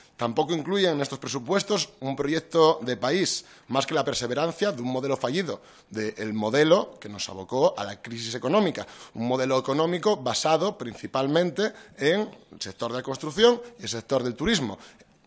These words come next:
No incluyen, como ya venían comentando otros, eh, portavoces, no incluye,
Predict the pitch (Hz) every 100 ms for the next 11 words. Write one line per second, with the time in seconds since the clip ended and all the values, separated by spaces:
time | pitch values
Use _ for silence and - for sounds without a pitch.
0 | _ - 107 123 147 175 180 127 117 147
1 | 165 165 - - 64 95 95 92 - -
2 | 82 101 104 104 113 110 110 117 113 143
3 | 135 110 117 110 - - - 117 113 131
4 | 120 135 160 170 196 - - - 127 160
5 | 156 170 180 190